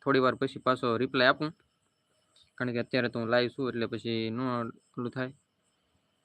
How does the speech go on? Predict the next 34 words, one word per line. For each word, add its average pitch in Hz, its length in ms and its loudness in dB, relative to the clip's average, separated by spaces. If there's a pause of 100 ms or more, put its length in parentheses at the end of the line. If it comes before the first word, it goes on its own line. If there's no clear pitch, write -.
(1040)
એટલે 120 120 -4
હું 120 140 -2
તમને 120 240 -2
નેપિયર 131 400 0
ઘાસ 135 320 0
વિશે 131 220 0
થોડુંક 117 360 -2
જણાવી 156 280 6
દઈશ. 131 260 4 (1800)
કારણ 127 160 -2
કે 127 180 0
એટલા 139 180 4
દૂરથી 135 920 4
તો 127 480 -2
કેમ 131 340 0
ઓલું 120 160 -2
કરવું, 120 300 0
નહીંતર 120 240 0
તો 123 100 -2
હું 117 100 0
તમને 117 260 -2
કહેત 131 360 0 (200)
કે 123 80 0
ભાઈ, 113 140 2
વારા 117 300 4
વારા 113 240 2
હોત 117 260 2
તો 117 60 0
તમે 113 220 -4
આવો 120 240 4
અમારી 123 260 0
વાડીએ 117 300 4
મુલાકાત 117 500 2
લેવા 120 380 2